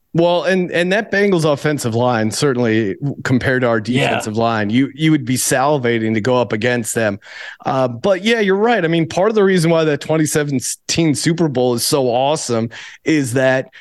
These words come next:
Speaker 1: Nick Foles and the Eagles destroyed Tom Brady and the Patriots. And it, it does, I mean, again, if we would have beat, um, <laughs> was it Blake Bortles and the Jags? Yeah, it still would have been awesome, but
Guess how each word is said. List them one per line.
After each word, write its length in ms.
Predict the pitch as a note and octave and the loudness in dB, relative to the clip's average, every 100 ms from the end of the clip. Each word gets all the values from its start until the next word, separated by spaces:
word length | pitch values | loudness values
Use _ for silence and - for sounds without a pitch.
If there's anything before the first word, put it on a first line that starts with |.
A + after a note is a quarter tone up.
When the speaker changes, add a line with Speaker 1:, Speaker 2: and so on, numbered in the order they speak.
| - C3+ | -4 0
Speaker 1:
Nick 260 | D#3 E3 | 2 0
Foles 580 | - D#3 D#3 C#3 C3 B2 C#3 | -2 0 2 2 0 -2 -2
and 160 | C#3+ | 0
the 80 | D3+ | 2
Eagles 460 | C#3+ E3 C#3 C3 G#2+ | 2 2 2 0 0
destroyed 680 | D3 - - D3 D3 C3+ C3 | -2 -2 0 2 2 2 0
Tom 440 | C3+ C#3+ D3+ C3+ | -2 -2 -4 -4
Brady 540 | D3 D3 D3 B2+ A#2+ - | -2 0 0 0 -2 0
and 240 | C3+ C#3 | -2 0
the 60 | C3 | -4
Patriots. 640 | - F3+ G#3 - A2 F#2+ | -4 -4 -2 -2 -2 -2
And 100 | C#3+ | -2
it, 120 | D3+ | 0
it 200 | D3 D3 | -2 -2
does, 340 | F3+ G3 E3 C3 - - - - - | 0 0 0 -6 -14 -20 -20 -8 0
I 20 | |
mean, 200 | G3 F#3 | 2 2
again, 200 | E3 D#3 | 2 0
if 120 | A2+ | 0
we 80 | D3 | 2
would 160 | E3+ D#3+ | 2 2
have 80 | |
beat, 340 | D3+ D3 C#3+ C#3+ | 2 2 2 2
um, 560 | C3 C3 A#2+ A#2 A2+ - | 2 2 2 2 -2 -4
<laughs> 120 | - G3 | -4 -2
was 160 | D#3 | -2
it 80 | A2+ | -4
Blake 280 | - D#3 C3+ | -2 -2 0
Bortles 580 | C3 C#3+ F3 F3+ E3+ - - - | 0 2 2 0 -2 -8 -14 -4
and 180 | D3 D#3+ | 0 0
the 40 | |
Jags? 640 | C3 B2+ D3 E3 F#3+ F3+ - | 0 0 0 2 0 -4 -6
Yeah, 280 | D#3+ F3+ D3+ | 0 2 2
it 80 | C3 | -2
still 240 | - F3+ | 0 2
would 100 | E3+ | 2
have 60 | D#3 | 2
been 100 | C#3+ | 0
awesome, 460 | C#3 D3 - C3 A#2+ | 2 0 0 -2 0
but 300 | C3+ - | 0 0